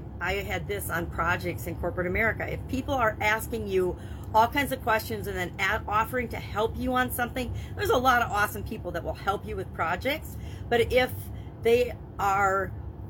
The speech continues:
offering to help you and they do little things and they're trying to hurry along the project and they're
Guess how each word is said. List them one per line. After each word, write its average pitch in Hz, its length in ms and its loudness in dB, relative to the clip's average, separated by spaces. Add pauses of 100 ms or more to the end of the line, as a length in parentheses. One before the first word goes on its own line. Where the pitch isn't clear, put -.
(140)
offering 254 420 2
to 226 100 0
help 214 280 0
you 220 100 -2
and 202 80 -4
they 185 80 0
do 208 180 -6
little 226 200 2
things 220 280 -4
and 185 100 -4
they're 160 120 0
trying 208 300 -4
to 165 80 -2
hurry 220 240 0
along 214 260 0
the 196 60 -4
project 190 580 0
and 170 120 -4
they're 160 160 -4